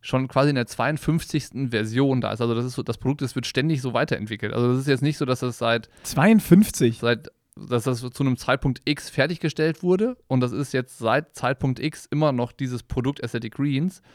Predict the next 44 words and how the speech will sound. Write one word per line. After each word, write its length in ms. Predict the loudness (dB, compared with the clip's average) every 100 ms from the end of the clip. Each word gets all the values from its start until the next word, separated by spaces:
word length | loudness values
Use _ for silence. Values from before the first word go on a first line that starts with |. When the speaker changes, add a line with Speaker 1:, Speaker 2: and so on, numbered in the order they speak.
| -20 _
Speaker 1:
sondern 460 | 0 2 2 0 -4 _ -6
das 160 | -2 0
wird 100 | 4
immer 180 | 4
weiter 200 | 4 2
verbessert. 500 | 2 0 0 -2 -6
Weißt 180 | -2 -2
du, 40 | -2
dieses, 400 | -2 -4 -4 -6
äh, 160 | -6
Forscherteam, 760 | 0 0 0 -6 -6 -6 -6 -6
das 100 | -10
arbeitet 400 | -4 -2 -2 -4
da 80 | -6
dran 320 | -2 -2 -2 -6 -20 -10
und 160 | 0 2
es 120 | 2
ist 260 | -4 -8 -12 -18 -20 -8
offensichtlich 480 | -2 2 0 0
jetzt 120 | -2 -2
schon 100 | -2
in 220 | -2 -6 _ -8
der 100 | -8
zweiundfünfzigsten 920 | 0 0 0 -2 -2 0 0 0 0
Version 600 | 2 4 4 6 4 0 -6
liegt 220 | -8 -4 -4
das 140 | -2
schon 140 | -4
auf 100 | -4
dem 100 | -4
Tisch, 320 | -2 -2 -2 _
das 140 | -12 -8
Pulver, 420 | -4 -2 0 -4 _ _ -20 -20 _
ähm, 480 | -2 0 2 -2 -4 -10 _ -4
und 160 | 0
wandert 240 | 2 2 2
in 100 | 0
unseren 280 | 0 -2 -2
Körper, 520 | -2 -4 -2 -4 -4
um 100 | -6
uns 240 | -6 -8 -12
stark 460 | -6 -4 -6 -10 _ _ -12
zu 120 | -10
machen. 300 | -10 -12